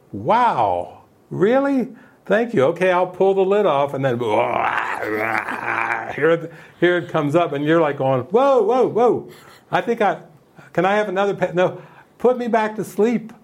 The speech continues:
Put me back in the Matrix. You know, I want that juicy steak. <laughs> Don't give me that juicy steak, you know.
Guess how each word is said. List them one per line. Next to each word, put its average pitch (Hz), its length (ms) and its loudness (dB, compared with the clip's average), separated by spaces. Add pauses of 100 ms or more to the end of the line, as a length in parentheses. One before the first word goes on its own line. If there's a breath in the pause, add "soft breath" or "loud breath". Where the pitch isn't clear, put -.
(160)
Put 185 200 -2
me 196 120 0
back 190 340 0
in 185 120 -2
the 175 60 0
Matrix. 170 600 -2 (480 soft breath)
You 151 80 -4
know, 147 160 2
I 156 120 2
want 196 220 0
that 170 260 0
juicy 180 400 -2
steak. 190 720 -2 (340 loud breath)
<laughs> - 800 -8
Don't 175 240 -2
give 196 220 -4
me 180 100 -10
that 170 280 -4
juicy 180 420 -12 (360 loud breath)
steak, 180 500 -4
you 143 120 -4
know. 135 340 2